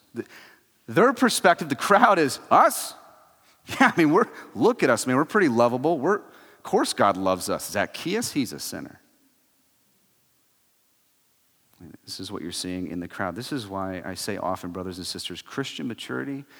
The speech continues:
consistently looks inward and immaturity looks more outward.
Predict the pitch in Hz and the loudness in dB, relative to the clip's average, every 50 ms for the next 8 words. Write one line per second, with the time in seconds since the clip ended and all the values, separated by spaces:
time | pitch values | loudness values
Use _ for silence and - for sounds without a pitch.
0 | - - - - - _ _ - 110 92 - - 120 113 - - 120 113 110 110 | -20 -20 -20 -20 -20 _ _ -12 -12 -10 -8 -8 -8 -8 -8 -6 -6 -6 -4 -4
1 | 107 104 101 95 92 - - - - 104 104 107 101 104 104 104 98 95 82 - | -6 -6 -6 -8 -8 -10 -12 -12 -10 -8 -8 -8 -6 -6 -6 -6 -6 -6 -8 -8
2 | 98 98 98 92 - - 101 90 87 90 87 82 85 85 - - - 87 85 82 | -8 -8 -8 -8 -10 -10 -10 -10 -8 -8 -10 -10 -12 -12 -12 -14 -14 -12 -12 -12
3 | 80 - 67 76 71 - 76 - - - | -12 -12 -12 -12 -12 -14 -16 -18 -20 -20